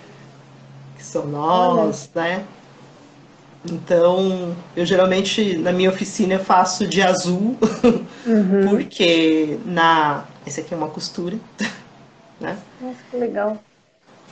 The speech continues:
Speaker 1: Eu, geralmente, eu faço minhas oficinas, eu tinjo de azul, porque na,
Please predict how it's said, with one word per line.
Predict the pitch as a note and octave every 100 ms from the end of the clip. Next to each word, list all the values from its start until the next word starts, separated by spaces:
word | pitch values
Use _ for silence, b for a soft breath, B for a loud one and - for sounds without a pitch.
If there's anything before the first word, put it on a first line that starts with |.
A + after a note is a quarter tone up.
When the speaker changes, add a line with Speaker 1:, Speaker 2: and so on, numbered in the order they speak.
| - - - -
Speaker 1:
Eu, | E3+
geralmente, | E3 G3 G3 F#3 F#3
eu | G3+
faço | - F3+ F#3
minhas | G#3 F#3+
oficinas, | F#3+ - G3+ F#3+
eu | G3 F3+ F3+
tinjo | - G3+ F#3+
de | E3 F#3
azul, | F3+ - G3+ A3+ C4 B3+
porque | F3+ - G3+ F3
na, | F3+ F3 E3+ E3 D#3+